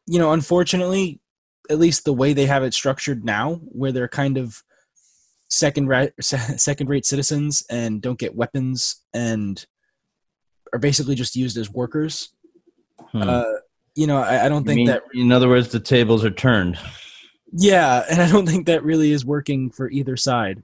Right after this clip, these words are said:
Speaker 2: at least not in the current, uh, way they have it set up. So, no, I don't think it's sustainable, unfortunately.
Speaker 1: So you do agree. It's time to just hang it up.
Speaker 2: Yep.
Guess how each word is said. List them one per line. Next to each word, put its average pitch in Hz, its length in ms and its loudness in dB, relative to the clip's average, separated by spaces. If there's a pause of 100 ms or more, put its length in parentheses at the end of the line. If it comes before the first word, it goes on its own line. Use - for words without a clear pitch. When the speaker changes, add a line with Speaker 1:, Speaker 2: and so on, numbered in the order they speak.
Speaker 2:
at 135 100 -2
least 151 220 2
not 143 180 0
in 123 80 -4
the 123 60 -4
current, 123 440 -6 (560)
uh, 95 320 -10 (140)
way 120 140 -8
they 110 120 -6
have 110 160 -6
it 101 100 -12
set 98 220 -6
up. - 240 -12
So, 110 400 -6
no, 101 300 -4
I 104 60 -6
don't 120 180 -6
think 120 200 -8
it's 110 200 -8
sustainable, 95 580 -10 (240)
unfortunately. 98 540 -16 (960)
Speaker 1:
So 85 120 -6
you 82 220 -8
do 90 220 -4
agree. 78 400 -6 (280)
It's - 120 -20
time 85 320 -8
to 80 60 -10
just 78 320 -10 (280)
hang 80 200 -8
it 76 100 -8
up. - 120 -12 (500)
Speaker 2:
Yep. 139 280 -4